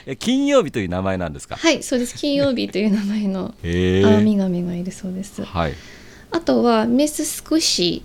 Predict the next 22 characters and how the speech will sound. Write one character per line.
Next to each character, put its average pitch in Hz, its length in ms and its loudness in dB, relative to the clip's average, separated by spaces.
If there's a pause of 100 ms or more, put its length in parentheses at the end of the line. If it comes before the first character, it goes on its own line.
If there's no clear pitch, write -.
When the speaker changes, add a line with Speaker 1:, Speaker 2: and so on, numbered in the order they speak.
Speaker 2:
て 233 100 0
い - 40 4
う - 20 4
名 226 140 4
前 240 260 4
の 240 140 4
つ - 200 -4
い 226 120 0
た 226 160 0
水 220 340 4
ダ 247 140 0
コ 240 180 0
が 240 160 2
い 240 120 0
て、 277 460 0
Speaker 1:
<laughs> - 60 -20 (340)
Speaker 2:
<laughs> 247 680 0
可 226 200 0
愛 208 120 2
い - 20 4
名 196 80 2
前 196 80 -2